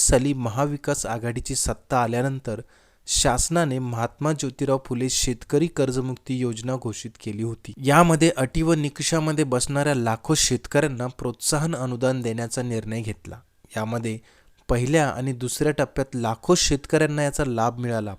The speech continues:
परंतु तिसऱ्या टप्प्यातील शेतकऱ्यांची तांत्रिक कारणाने यादी आलीच नसल्याने या लाभापासून लाखो शेतकरी वंचित राहिले आहेत. या शेतकऱ्यांची माहिती आता जिल्हा स्तरावरून संकलित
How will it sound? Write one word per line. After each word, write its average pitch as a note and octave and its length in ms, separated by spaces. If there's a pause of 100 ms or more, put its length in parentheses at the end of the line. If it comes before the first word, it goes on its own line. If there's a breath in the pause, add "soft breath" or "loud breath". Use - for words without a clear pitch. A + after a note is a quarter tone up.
(140)
परंतु C3+ 500 (600 soft breath)
तिसऱ्या D#3 340
टप्प्यातील D#3 460
शेतकऱ्यांची C#3+ 760 (140)
तांत्रिक B2 500
कारणाने C#3 500
यादी A#2+ 340
आलीच A2+ 420
नसल्याने C3 540 (420 soft breath)
या C3 240
लाभापासून C3 720
लाखो A2 400
शेतकरी D#3 440
वंचित C#3 420
राहिले A#2+ 300
आहेत. A2+ 200 (520)
या A2+ 160
शेतकऱ्यांची A#2+ 640
माहिती B2 500 (420 soft breath)
आता A#2+ 220
जिल्हा A#2 400
स्तरावरून C#3+ 540
संकलित C3+ 520